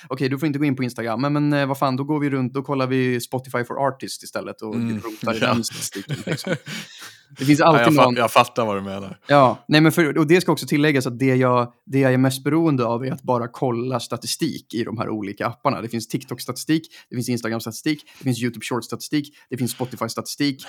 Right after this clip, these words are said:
Speaker 1: eh, det finns Alpha-podden-statistik.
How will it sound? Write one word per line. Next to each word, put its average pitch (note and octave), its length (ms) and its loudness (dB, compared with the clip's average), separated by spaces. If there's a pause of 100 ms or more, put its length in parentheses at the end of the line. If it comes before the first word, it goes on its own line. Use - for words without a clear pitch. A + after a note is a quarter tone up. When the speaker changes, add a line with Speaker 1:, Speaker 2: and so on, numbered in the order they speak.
(340)
Speaker 1:
eh, A#2 500 2 (140)
det C3 140 0
finns B2+ 300 0
Alpha-podden-statistik. A#2+ 1120 -2